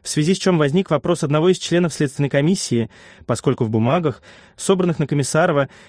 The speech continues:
его членство в каких-либо революционных организациях не зафиксировано. Борьба с революционным подпольем стала для Михаила Комиссарова профессиональной обязанностью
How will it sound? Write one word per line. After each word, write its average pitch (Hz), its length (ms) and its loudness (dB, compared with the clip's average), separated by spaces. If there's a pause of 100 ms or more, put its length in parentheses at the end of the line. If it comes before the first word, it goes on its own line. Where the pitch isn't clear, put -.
его 139 180 0
членство 160 520 -2
в - 80 -8
каких-либо 127 440 0
революционных 120 560 0
организациях 117 760 -2 (160)
не 120 180 2
зафиксировано. 104 840 -2 (840)
Борьба 123 360 2
с - 100 -8
революционным 127 600 0
подпольем 165 580 0 (200)
стала 180 300 0
для 151 140 2
Михаила 165 340 0
Комиссарова 170 680 0 (240)
профессиональной 147 600 0
обязанностью 139 560 0